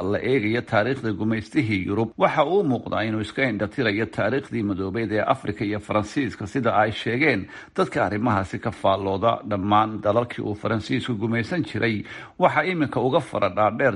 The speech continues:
dalalka Turkiga iyo Ruushka iyo dabcan Shiinaha oo Afrika oo dhan kaga awood batay Yurub. Ra'yiga iyo siyaasadda ku aadan Afrika iyo gumaystayaashii hore ma u muuqataa inay keentay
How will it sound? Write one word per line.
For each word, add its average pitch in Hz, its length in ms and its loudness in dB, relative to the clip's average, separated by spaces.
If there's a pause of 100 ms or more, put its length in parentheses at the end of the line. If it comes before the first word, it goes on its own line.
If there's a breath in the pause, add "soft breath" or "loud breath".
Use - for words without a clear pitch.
dalalka 117 400 2
Turkiga - 500 -4
iyo 101 220 -4
Ruushka 104 400 -6
iyo 113 160 0
dabcan 101 520 0
Shiinaha 123 520 2
oo 101 160 2
Afrika 127 420 0
oo 110 200 0
dhan 110 240 4 (400 loud breath)
kaga - 300 2
awood 110 340 0
batay - 340 -2 (200)
Yurub. 110 240 2 (240)
Ra'yiga 113 480 2
iyo 98 140 -4
siyaasadda 107 760 0
ku - 220 -2
aadan 107 280 2
Afrika 127 400 -2
iyo 110 220 0
gumaystayaashii 110 760 0
hore 110 220 2
ma 117 160 4
u 147 140 0
muuqataa 107 580 0
inay 113 240 2
keentay 101 640 0